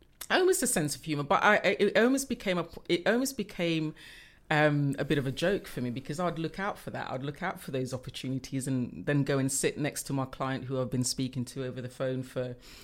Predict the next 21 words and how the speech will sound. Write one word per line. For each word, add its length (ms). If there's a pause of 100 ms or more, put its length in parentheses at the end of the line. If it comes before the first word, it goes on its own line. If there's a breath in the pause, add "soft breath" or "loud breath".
(220 loud breath)
X 220
number 240
of 140
weeks, 300
and 100
they 60
don't 220
realise 380
that 160
I'm 200
actually 320
their 180
lawyer. 420 (460 loud breath)
Um, 500 (340 loud breath)
and 300
just, 420 (180)
yeah, 200 (100)
I 80
think 200
you 80
just 380